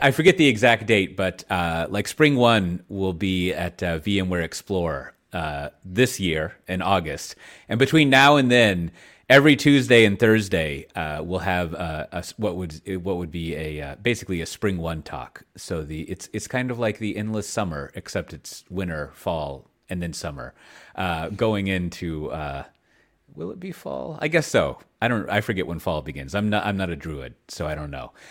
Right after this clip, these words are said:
Uh, and, but they'll, you'll, every, every, uh, twice a week, you'll get to see some other talks. I don't know about, about y'all, but I have a talk coming up on my application modernization stuff. I think in May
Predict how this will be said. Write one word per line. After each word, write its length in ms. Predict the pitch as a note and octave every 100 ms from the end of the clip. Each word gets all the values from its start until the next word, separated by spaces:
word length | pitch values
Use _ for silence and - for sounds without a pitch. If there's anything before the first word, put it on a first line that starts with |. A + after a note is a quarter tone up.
| - -
Uh, 300 | E2+ E2 D#2 -
and, 240 | A2 G2
but 300 | B2+ B2 - -
they'll, 400 | A#2+ C#3+ C#3+ C#3
you'll, 280 | C3 C3 C3
every, 320 | C#3 C#3+ A#2
every, 420 | B2 A2+ A#2+ A2+ G#2
uh, 80 | G2
twice 300 | A#2+ A2 G#2+
a 40 |
week, 360 | F#2+ D#2 - _
you'll 180 | F2+ E2+
get 120 | E2+
to 80 | E2+
see 240 | - F2+
some 320 | D#2+ - D2+
other 180 | C#2+ D2+
talks. 320 | C#2+ C#2 C2
I 120 | B2+ C#3+
don't 80 |
know 120 | C3+ B2
about, 320 | A2 G2 -
about 340 | F#2 F#2+ E2
y'all, 240 | F#2+ G2+ E2+
but 120 | F#2
I 140 | A2
have 160 | A2+ E2
a 60 |
talk 380 | D#2+ E2+ D2 - -
coming 280 | E2+ D#2+
up 240 | C#2 C#2 -
on 260 | D#2 D2+ C#2+ _
my 200 | F2+ D#2 C#2
application 560 | E2+ F2 - E2 -
modernization 680 | C#2+ C#2+ C#2 C2 D2 - C#2
stuff. 380 | - C#2+ D2 - - - - _ _
I 60 | G2
think 380 | A#2+ A2 - - _ _ _ _ _
in 160 | A2 G2+
May 420 | G#2+ C3 D3+